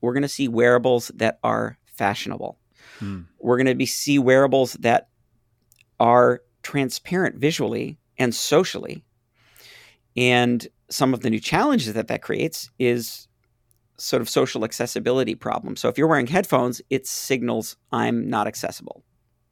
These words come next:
Speaker 1: If you're wearing
Speaker 2: Right.
Speaker 1: frames, it, it says you're accessible, but you may not be. You may be on a phone call, or you may be listening to music or a podcast or whatever.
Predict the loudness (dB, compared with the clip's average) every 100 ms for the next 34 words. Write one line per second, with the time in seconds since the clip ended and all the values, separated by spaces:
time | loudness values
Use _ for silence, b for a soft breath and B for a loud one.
0 | _ _ _ _ _ _ _ -16 -8 -6
1 | -2 -2 -4 -4 2 2 2 -2 -6 B
2 | B B B B _ _ _ -6 -2 -2
3 | 2 0 2 0 0 2 2 2 -2 0
4 | -2 -2 -2 0 -2 -4 -10 _ _ _
5 | -4 -2 0 -2 -4 -2 -4 -4 -14 _
6 | -6 -2 -2 -4 -6 -6 -4 -4 -6 -8
7 | -8 -6 -8 -6 -10 -12 -10 -10 -12